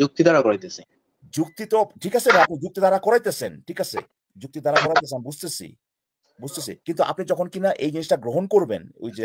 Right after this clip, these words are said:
Speaker 2: আপনার আহ, এরকম এত-, এই, এই পরমাণুর উপর ভিত্তি করে একশো আঠারোটা?
Speaker 1: Not
Speaker 2: এখানে তো সেই
Speaker 1: not
Speaker 2: জিনিসটা খাটতে হবে তো নাকি, আস্তিক ভাই? খাটতে হবে না?
Speaker 1: Actually, আবার কোশ্চেনটা করেন তো, আমি বুঝি নাই। এই লাস্ট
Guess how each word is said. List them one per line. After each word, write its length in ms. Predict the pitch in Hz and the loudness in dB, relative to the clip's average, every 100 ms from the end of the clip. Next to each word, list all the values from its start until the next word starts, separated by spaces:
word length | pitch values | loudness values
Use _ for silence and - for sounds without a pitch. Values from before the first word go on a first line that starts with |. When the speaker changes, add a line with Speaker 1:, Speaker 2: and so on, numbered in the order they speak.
| 107 | -2
Speaker 2:
আপনার 200 | 113 98 - - _ _ - | -2 -4 -6 -20 _ _ -6
আহ, 200 | 107 104 | -2 -2
এরকম 280 | - 117 123 | -4 -4 -4
এত-, 240 | - 113 - | -2 -4 -2
এই, 140 | 107 104 | -2 0
এই 120 | 117 | -2
পরমাণুর 440 | 110 135 131 127 123 | 4 4 4 0 -2
উপর 160 | 120 | -4
ভিত্তি 200 | 110 123 | -8 -10
করে 160 | 123 120 | -4 0
একশো 220 | 113 - 139 | 0 0 0
আঠারোটা? 400 | 143 139 143 151 | 2 4 2 2
Speaker 1:
Not 140 | - - - _ _ _ _ | -2 -4 -12 _ _ _ _
Speaker 2:
এখানে 260 | 127 170 180 | -2 2 2
তো 100 | 196 | 0
সেই 120 | 180 | 2
Speaker 1:
not 80 | 269 | 2
Speaker 2:
জিনিসটা 220 | - 214 - | 2 0 -2
খাটতে 260 | 185 - 220 | -6 0 4
হবে 180 | 180 151 | 4 4
তো 100 | 127 | 0
নাকি, 260 | 139 139 101 _ | -4 -4 -10 _
আস্তিক 240 | - - 135 | -16 -14 -6
ভাই? 140 | 170 226 _ _ _ - | -6 -8 _ _ _ -16
খাটতে 220 | 147 180 | -8 -4
হবে 140 | 175 | -2
না? 100 | 208 285 _ _ _ _ _ _ _ _ _ _ | -4 -8 _ _ _ _ _ _ _ _ _ _
Speaker 1:
Actually, 400 | 165 - - 202 | 2 4 8 10
আবার 200 | 175 139 151 - | 10 8 6 4
কোশ্চেনটা 420 | - - 151 156 160 | -10 -12 0 4 6
করেন 180 | 160 165 | 6 6
তো, 80 | |
আমি 160 | 160 135 | 4 6
বুঝি 240 | 123 135 123 | 4 4 2
নাই। 120 | 95 92 - | 2 -4 0
এই 120 | 135 | 6
লাস্ট 240 | 131 123 | 8 6